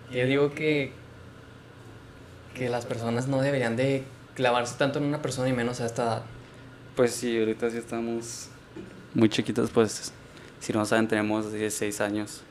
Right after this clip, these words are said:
Speaker 2: y, pues, pues sí, yo creo que es una edad muy temprana para estar sufriendo tanto por, por amor, porque la verdad, pues, no creo que sea así amor, amor.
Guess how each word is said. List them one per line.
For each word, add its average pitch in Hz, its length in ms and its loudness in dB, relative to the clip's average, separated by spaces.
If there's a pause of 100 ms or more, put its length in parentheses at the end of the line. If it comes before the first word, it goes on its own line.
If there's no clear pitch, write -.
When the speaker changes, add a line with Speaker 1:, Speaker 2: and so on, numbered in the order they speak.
Speaker 2:
y, - 40 -16 (160)
pues, - 340 -14 (960)
pues 113 140 4
sí, 117 120 -4
yo 123 100 0
creo 123 160 0
que 135 80 -6
es 127 60 -6
una 139 160 4
edad 143 100 6
muy 139 160 4
temprana 139 420 4
para 139 140 6
estar 107 220 4
sufriendo 123 400 0
tanto 117 400 2
por, 104 280 6
por - 240 6
amor, 110 340 10
porque 131 220 8
la 123 80 12
verdad, 110 280 12
pues, 143 120 12
no 143 140 12
creo 143 160 8
que 147 100 8
sea 135 160 8
así 135 280 6
amor, 131 520 6
amor. 110 380 6